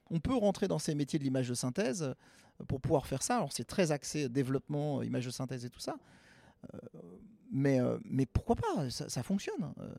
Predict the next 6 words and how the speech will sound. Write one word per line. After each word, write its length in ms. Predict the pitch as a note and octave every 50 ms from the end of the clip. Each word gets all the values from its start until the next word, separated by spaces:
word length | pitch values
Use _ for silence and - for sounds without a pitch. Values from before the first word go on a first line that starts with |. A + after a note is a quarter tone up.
| - _ _ - - - - - _ _ -
euh, 40 | - - - -
voilà. 240 | - F3 G#3+ - - - _ _ _
Par 140 | - - -
contre, 340 | - C4 C#4+ G#3+ - - - - - - _ _ _ _ _ _ _ _ -
à 60 | B2+
contrario, 580 | - C#3+ D3 - E3 C#3+ E3 G#3 A#3+ G3 D3